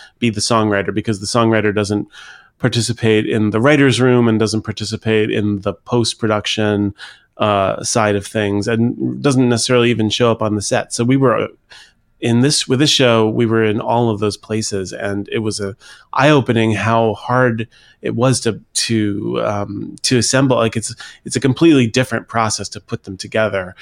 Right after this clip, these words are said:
a live action, uh, T V musical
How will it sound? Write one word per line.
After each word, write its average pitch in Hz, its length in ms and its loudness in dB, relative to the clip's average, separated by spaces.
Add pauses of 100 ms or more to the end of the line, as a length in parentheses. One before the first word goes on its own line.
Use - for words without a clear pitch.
(320)
a 117 80 0
live 113 340 4
action, 104 920 0
uh, 113 460 -4 (220)
T 131 240 2
V 120 180 4
musical 110 640 2